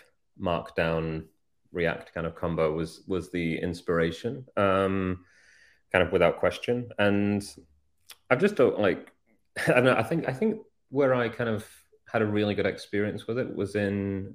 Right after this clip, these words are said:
ViewPress. Like, a really old version of ViewPress had,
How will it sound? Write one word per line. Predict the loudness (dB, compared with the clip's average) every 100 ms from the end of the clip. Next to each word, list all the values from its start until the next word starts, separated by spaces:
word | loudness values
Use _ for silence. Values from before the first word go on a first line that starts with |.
| -14
ViewPress. | -8 0 0 0 -6 -6 -4
Like, | -4 -2
a |
really | 0 2 4
old | 4 4
version | 2 2 -4
of | -2
ViewPress | -4 -2 -4 -6 -6
had, | 0 0 0